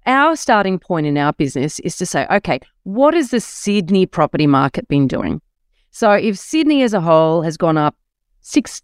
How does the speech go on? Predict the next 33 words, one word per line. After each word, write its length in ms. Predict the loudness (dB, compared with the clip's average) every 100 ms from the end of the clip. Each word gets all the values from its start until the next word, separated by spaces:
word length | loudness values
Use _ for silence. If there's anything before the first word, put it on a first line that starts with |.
| -8
percent 420 | -2 2 2 0 -6
since 580 | -2 -2 -2 -8 -20 -20 _ _ -4
that 220 | -2 -2
property 340 | -2 -2 -2 -4
sold, 540 | -2 0 2 2 0
so 140 | -2 -4
if 100 | -2
we 100 | -4
say 280 | 0 2 2
we're 140 | 0
looking 180 | -2 -2
at 20 | -2
a 40 |
property 260 | -2 -2 0
that 60 |
maybe 280 | 2 2 2
it 100 | -2
sold, 520 | 0 2 2 0 -4 -6
you 120 | -4
know, 280 | -2 -4 -8 _ _ _
six 280 | -6 -2 -2
months 240 | -2 0
earlier 380 | 0 2 0 0
or 140 | -4
three 260 | -2 2 4
months 240 | 2 0
earlier 220 | 0 0
or 40 | -2
four 200 | -2 0
months 220 | 0 0
earlier, 200 | 0 0
whatever, 420 | 0 0 0 -2 -4 _ _ _ _
um, 380 | 0 2 2